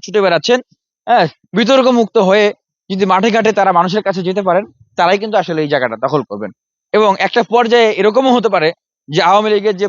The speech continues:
পরিণতি বরণ করতে হয়েছে, হ্যাঁ, বিএনপির হয়তো ওই পরিণতির দিকে যেতে হতে পারে। আমি কিন্তু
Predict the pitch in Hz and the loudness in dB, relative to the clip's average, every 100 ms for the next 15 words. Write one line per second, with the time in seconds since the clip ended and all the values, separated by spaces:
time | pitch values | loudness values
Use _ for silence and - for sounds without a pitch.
0 | 190 214 208 190 175 180 190 190 185 175 | -4 -4 -4 -6 -4 -4 -4 -6 -2 -2
1 | 160 160 - _ _ - 190 170 135 202 | -2 -6 -8 _ _ -4 -2 0 0 0
2 | 208 214 202 190 202 180 196 190 190 185 | 0 0 0 2 0 0 0 -2 -2 -6
3 | 156 156 160 143 165 196 143 151 135 127 | -6 -6 -4 -4 0 0 0 -2 -2 -2
4 | 117 - _ _ _ _ - 180 214 226 | -2 -6 _ _ _ _ -4 -2 0 2